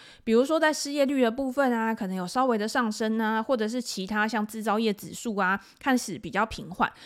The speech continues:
会不会又带动了在未来整个市场上面会走向估值回调的一个情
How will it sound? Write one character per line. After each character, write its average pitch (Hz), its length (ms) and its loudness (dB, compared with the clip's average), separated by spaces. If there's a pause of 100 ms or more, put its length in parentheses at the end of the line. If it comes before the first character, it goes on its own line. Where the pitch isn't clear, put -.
(120)
会 403 120 6
不 320 140 4
会 330 160 10
又 320 120 8
带 294 320 4
动 220 300 2
了 113 240 -2
在 240 220 0
未 240 380 4
来 127 280 -4 (260)
整 202 160 -2
个 185 100 -2
市 220 240 -4
场 175 220 -6
上 220 260 -2
面 220 200 0
会 240 120 -2
走 175 320 -6
向 214 260 -2
估 262 240 -4
值 185 220 -6
回 170 260 -6
调 165 220 -8
的 160 80 -10
一 160 60 -10
个 160 100 -12
情 - 180 -10